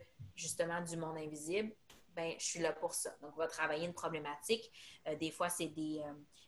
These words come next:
des pertes, des douleurs, euh, autant physiques qu'émotionnelles. On travaille beaucoup l'émotionnel dans le monde invisible parce que malheureusement, ça, ça a un effet, là, sur le physique aussi. Euh,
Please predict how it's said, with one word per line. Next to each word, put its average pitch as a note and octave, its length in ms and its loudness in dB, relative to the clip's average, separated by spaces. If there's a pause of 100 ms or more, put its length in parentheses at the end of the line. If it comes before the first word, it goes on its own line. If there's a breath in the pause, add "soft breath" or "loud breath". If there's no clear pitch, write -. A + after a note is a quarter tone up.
des D3 160 -6
pertes, - 560 4
des E3+ 160 -2
douleurs, F#3 720 6 (400 loud breath)
euh, D3+ 60 -6 (560)
autant - 280 6
physiques F3 400 0
qu'émotionnelles. D#3+ 560 2 (100)
On F3 40 2
travaille D3+ 320 -2
beaucoup F#3 300 -4
l'émotionnel F3 580 0
dans E3+ 120 2
le E3 60 -2
monde D#3+ 200 -4
invisible D#3+ 360 -2
parce F3 160 -4
que D#3 100 -6
malheureusement, D3+ 540 -4
ça, - 160 -4 (420 loud breath)
ça - 180 -4
a C#3+ 140 -4
un D3+ 160 -4
effet, D#3+ 380 2
là, E3+ 140 0
sur D#3+ 220 -2
le D3+ 80 2
physique D3+ 460 -10
aussi. - 320 -6 (500 loud breath)
Euh, C#3+ 40 -10